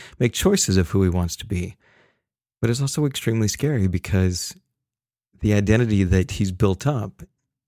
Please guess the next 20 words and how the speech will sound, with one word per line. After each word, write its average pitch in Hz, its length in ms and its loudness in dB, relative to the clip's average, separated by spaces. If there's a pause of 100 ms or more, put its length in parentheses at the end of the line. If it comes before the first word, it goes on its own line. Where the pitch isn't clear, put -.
(120)
is 98 160 -4
no 113 120 4
longer 107 360 4
reflective 95 500 0
of 87 140 0
tr-, - 100 -8 (220)
who 107 140 2
he 95 200 -2
truly 92 460 0
is. - 440 -6 (1200)
And 127 100 -2
this 143 180 -2
idea 151 360 -2
really 117 280 0
struck - 360 -4
me, 80 220 -8 (280)
that 98 340 -2
when 107 480 -2 (180)
we 107 160 0
hold 156 360 -4